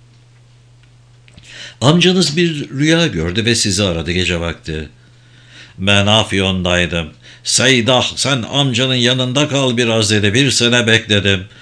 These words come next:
Amcam beni yanına almadı. "Böyle, böyle." dedim. En son kaç kere köye de gittim. Amcam "ı-ıh" dedi.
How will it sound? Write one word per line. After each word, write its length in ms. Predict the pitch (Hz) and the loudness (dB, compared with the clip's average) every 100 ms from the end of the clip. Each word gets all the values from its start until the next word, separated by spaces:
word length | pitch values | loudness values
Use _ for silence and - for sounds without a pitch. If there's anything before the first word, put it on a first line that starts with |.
| - - | -20 -2
Amcam 580 | 127 131 110 143 143 117 | 0 2 2 2 2 0
beni 200 | 131 135 | 0 0
yanına 380 | 123 131 127 | 0 0 0
almadı. 640 | 131 147 165 107 92 85 80 - - - - | 0 0 2 0 0 -2 -4 -12 -20 -20 -6
"Böyle, 560 | 82 113 92 101 101 104 | 0 2 2 2 0 2
böyle." 380 | 143 113 113 | 2 2 0
dedim. 240 | 104 104 104 | 0 0 2
En 120 | 135 | 2
son 260 | 110 127 120 | 2 -2 -2
kaç 260 | 120 - | -2 0
kere 280 | - 156 143 | 0 2 2
köye 340 | - 123 147 160 | 0 2 2 2
de 80 | |
gittim. 460 | 135 117 117 101 87 - - | 2 0 0 -2 -2 -8 -10
Amcam 500 | 104 117 110 117 113 - | -2 -2 0 0 -2 -2
"ı-ıh" 420 | 147 139 135 98 | -2 0 0 0
dedi. 400 | 113 101 92 85 | 0 2 2 -2